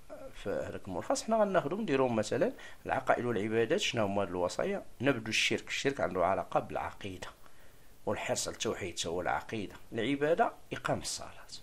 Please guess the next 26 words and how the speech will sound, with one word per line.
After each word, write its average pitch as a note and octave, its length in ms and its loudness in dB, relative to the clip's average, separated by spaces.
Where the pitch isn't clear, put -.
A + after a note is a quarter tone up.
الصلاة A2 480 4
والزكاة، G#2 640 -2
هادشي B3 360 -4
عندهم C3 240 2
علاقة C3 300 6
بالعبادات، G#2 580 0
وهو A#2 180 0
هنا A#2+ 260 0
تكلمنا A#2+ 500 -2
على C#2 120 -2
الصلاة. - 340 -4
العلاقات D3 540 10
الأسرية، C3+ 600 0
يعني F#2 180 0
الوالدين، G#2 720 -2
هنا G3 360 0
فضل A#2 300 2
الوالدين G#2+ 680 0
وجوب A#2+ 340 -2
طاعتهما G#2 580 2
في A#3+ 160 -6
غير D#3+ 300 2
معصية - 480 -2
لله. - 440 -12
العلاقات G#2 540 4
الاجتماعية، D3 640 -2